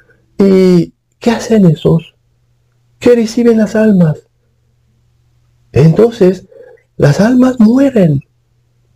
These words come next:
tienen hambre, hambre de la gracia, que no reciben, o tampoco,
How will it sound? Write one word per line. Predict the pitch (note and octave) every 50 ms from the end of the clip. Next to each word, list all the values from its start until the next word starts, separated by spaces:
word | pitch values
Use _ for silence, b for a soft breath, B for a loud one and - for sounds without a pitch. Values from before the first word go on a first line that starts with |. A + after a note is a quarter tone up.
| _ _
tienen | - - G3 G3+ G3 F#3
hambre, | G3+ B3 B3+ A3+ F3+ D3 C3 B2+ B2+ - _ _ _ _ _ _ _ _ _ _ - - - _ _ _ _ _ _ _ _
hambre | - D#3+ F#3+ G#3 G3+ G#3 A3 G#3+ G3+ G3 F#3+ F#3 - _ _ _ _ _
de | C3+ C#3
la | C#3+ C#3+
gracia, | D#3 G3 B3+ C#4+ C#4 - - D3+ C3 - - _ _ _ _ _ _ _ _ _ _ _ _ _ _ _ _ _ _ _ _ _ _ _ _ _
que | - A#3+ A#3+
no | B3+ C4
reciben, | B3+ A3+ A3 - C4+ C#4 C#4+ B3 G3+ F3+ - - _ _ _ _ _ _ _ _ _ _ _
o | - C#3+ C#3+ C#3+
tampoco, | - G#3+ A3+ A3+ A3 C#4+ C#4+ C#4 C#4 - F3 D3+ -